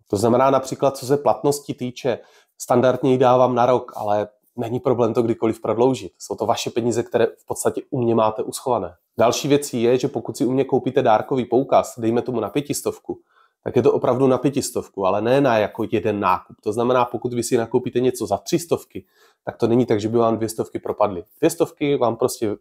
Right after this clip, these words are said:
vydrží do dalšího nákupu. Tak jo, to je ode mě pro tento rok všechno.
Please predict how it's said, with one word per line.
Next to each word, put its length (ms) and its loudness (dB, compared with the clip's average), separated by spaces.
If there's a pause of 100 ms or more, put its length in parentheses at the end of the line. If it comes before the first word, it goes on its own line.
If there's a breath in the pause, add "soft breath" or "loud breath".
vydrží 600 0 (360)
do 60 -2
dalšího 380 0
nákupu. 500 -10 (200)
Tak 160 0
jo, 200 4 (320)
to 80 2
je 80 6
ode 140 6
mě 160 4
pro 140 0
tento 260 4
rok 140 0
všechno. 440 2